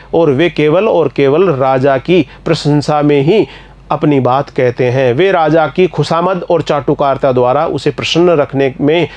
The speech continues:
सदैव संलग्न रहते हैं। इस प्रकार के भाव कवि देव द्वारा व्यक्त किए गए हैं। इसका उत्तर हम इस प्रकार से लिख सकते हैं, रीतिकालीन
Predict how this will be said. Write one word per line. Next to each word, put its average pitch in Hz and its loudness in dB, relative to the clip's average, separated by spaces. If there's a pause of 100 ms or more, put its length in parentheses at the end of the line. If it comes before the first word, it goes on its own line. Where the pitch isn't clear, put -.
(120)
सदैव 147 0
संलग्न 131 -2
रहते 117 0
हैं। 120 0
इस 185 -2
प्रकार 165 -2
के 127 -2
भाव 135 -2 (440)
कवि 156 -2 (1080)
देव 190 2
द्वारा 147 2
व्यक्त 160 -2
किए 127 0
गए 113 2
हैं। 117 0 (240)
इसका 202 0
उत्तर 208 -2
हम 220 0
इस 196 0
प्रकार 208 0
से 226 0
लिख 214 2
सकते 208 -2
हैं, 214 2
रीतिकालीन 208 0